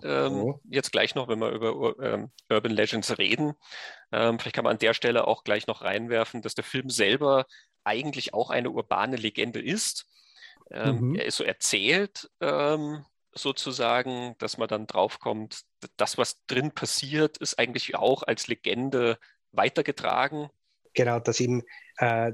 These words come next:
Speaker 2: dass es dann die Legende gibt, an, an einer Uni trieb ein Mörder sein Unwesen, der die Leute nach dem Muster von urbanen Legenden umgebracht hat.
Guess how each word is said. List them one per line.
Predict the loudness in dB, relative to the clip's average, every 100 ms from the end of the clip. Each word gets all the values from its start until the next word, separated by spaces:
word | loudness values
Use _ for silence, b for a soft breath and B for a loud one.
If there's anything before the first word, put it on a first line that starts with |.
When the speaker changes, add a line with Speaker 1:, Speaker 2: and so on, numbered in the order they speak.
| -2
Speaker 2:
dass | -2
es | 0
dann | 2 2
die |
Legende | -2 0 0 0 0
gibt, | -2 -2 -2 -6 0
an, | 0 2
an | 2
einer | 2 2 2
Uni | 2 2 0 -2 -8 _ _ -20 -20 _ -20 -20 -6
trieb | -2 2
ein | 2 2
Mörder | 2 2
sein | 2 2
Unwesen, | 0 0 0 0 0
der | 0
die | 0
Leute | 0 0 0
nach | -2 -2 -6 -2
dem | 0
Muster | 0 -2
von | -2 -2
urbanen | -2 -2 -2
Legenden | -2 -2 -4 -4
umgebracht | -4 -4 -4 -8 -6
hat. | -8